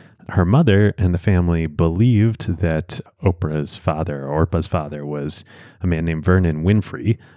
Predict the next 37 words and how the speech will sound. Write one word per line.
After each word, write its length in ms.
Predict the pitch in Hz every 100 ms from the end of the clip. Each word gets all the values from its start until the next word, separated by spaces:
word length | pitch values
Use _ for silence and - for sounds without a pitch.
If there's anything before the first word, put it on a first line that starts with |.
| -
and 180 | 92 87
he 100 | 160
believed 340 | 98 95 -
that 200 | 76 -
too. 360 | - - 92 101 - - _ _ -
It's 100 | -
actually 380 | 110 - 98 87
extremely 440 | - - 120 101 82
unlikely 440 | 80 82 80 78
that 200 | 76 76
biologically 540 | - 85 80 73 - 80
he 100 | 90
was 300 | 101 131 104
her 120 | 92
father, 460 | 92 76 71 87 85
uh, 280 | 78 78 76
because 400 | 82 - - -
he 160 | 92
was 200 | 80 78
on 340 | 80 71 73 -
active 320 | 87 - 80
military 460 | 87 90 85 78 78
duty 360 | 80 76 80 -
nine 240 | 90 78 78
months 380 | 76 - - - - _
before, 520 | - - 87 76 76 76
uh, 280 | 80 78 80
Oprah 200 | 85 85
was 140 | 78 -
born. 320 | 165 101 101 - - - _ -
But 120 | 117
it 100 | 101
is 100 | 90
definitely 520 | 95 208 - 98 87
true 420 | - 78 76 85 -
that 280 | 82 78 - _ _
he 540 | - 95 82 82 71